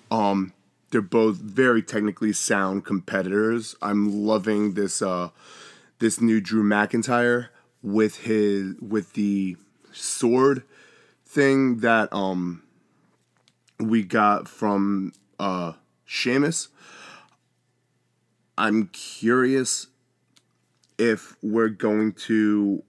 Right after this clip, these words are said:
potentially have matches between Sheamus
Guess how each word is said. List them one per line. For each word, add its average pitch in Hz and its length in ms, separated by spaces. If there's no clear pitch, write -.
potentially 110 760
have 101 720
matches 107 600
between 107 500
Sheamus 127 680